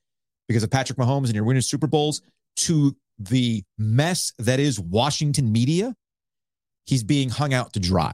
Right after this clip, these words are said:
all right? He's essentially being put in a position that he will be the fall guy for the disaster that the Washington football team will be this upcoming season. And it'll be, I'm telling you right now,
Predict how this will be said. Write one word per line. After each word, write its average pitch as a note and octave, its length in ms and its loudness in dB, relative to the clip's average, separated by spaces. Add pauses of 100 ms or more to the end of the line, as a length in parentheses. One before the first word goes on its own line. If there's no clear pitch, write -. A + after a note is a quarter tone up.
(440)
all F#2 100 -2
right? F2 260 -2 (280)
He's B2+ 160 2
essentially D#3+ 540 0
being B2+ 240 0
put D3+ 160 0
in C#3+ 80 0
a C3+ 60 -2
position A2+ 520 0
that F#2+ 180 0 (300)
he - 220 0
will E3 140 0
be C3+ 160 0
the B2 80 -2
fall C3 320 0
guy F2+ 400 -4 (180)
for G#2+ 320 0
the G#2+ 140 0
disaster A2+ 540 0
that G#2 120 -4
the G#2 80 -4
Washington G2 440 -2
football G2 300 0
team F#2+ 180 0
will F#2 80 0
be F#2 120 0
this F2+ 160 2
upcoming F#2 340 0
season. F#2+ 460 0 (380)
And A#2+ 120 0
it'll A2+ 180 0
be, B2 280 0
I'm G2 120 -4
telling D3+ 260 0
you D#3 60 0
right D#3 200 -2
now, G#2 340 -2